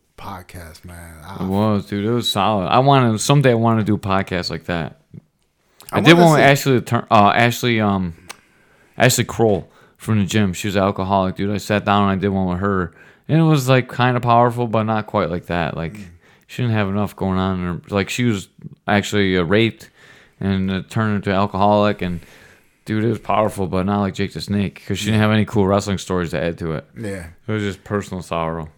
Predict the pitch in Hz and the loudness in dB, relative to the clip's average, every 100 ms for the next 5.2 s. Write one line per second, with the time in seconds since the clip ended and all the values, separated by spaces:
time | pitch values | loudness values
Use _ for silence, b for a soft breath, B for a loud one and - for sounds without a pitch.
0 | _ - 123 127 147 120 123 117 123 107 | _ -4 0 2 2 -2 -6 -6 -8 -8
1 | 92 82 101 92 90 85 82 90 90 82 | -10 -10 -10 -8 -10 -14 -14 -14 -12 -14
2 | - - 104 107 98 107 120 - 110 98 | -12 0 4 4 4 4 4 4 2 2
3 | 92 85 85 98 - 92 87 107 110 151 | 0 -2 -2 -4 -4 -4 -4 2 4 6
4 | 220 170 151 - 160 147 98 95 98 90 | 6 6 2 0 0 2 0 -2 -4 -4
5 | 92 87 | -6 -6